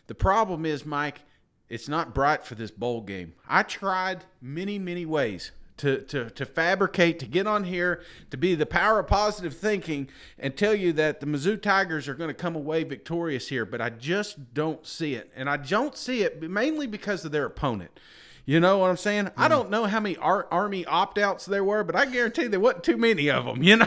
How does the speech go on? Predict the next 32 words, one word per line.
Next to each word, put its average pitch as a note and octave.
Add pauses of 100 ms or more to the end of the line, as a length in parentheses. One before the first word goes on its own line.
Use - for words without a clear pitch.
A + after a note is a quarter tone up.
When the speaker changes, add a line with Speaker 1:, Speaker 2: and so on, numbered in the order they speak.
Speaker 1:
what C4+
I'm -
saying? A#3 (400)
You're, A#3
you're C4
gonna A#3+
get G#3
the E3+
full B3
force A3+
of D3+
these E3
guys E3
when E3
they D3+
come D#3+
down D3+
here, C#3 (260)
and D3
they're G#3
gonna G#3
wanna F3+
get D3+
nine D3+
victories. C3
So B2+ (440)
I F3
think C4+
it's D4+
a C4
close A3+
game. G#3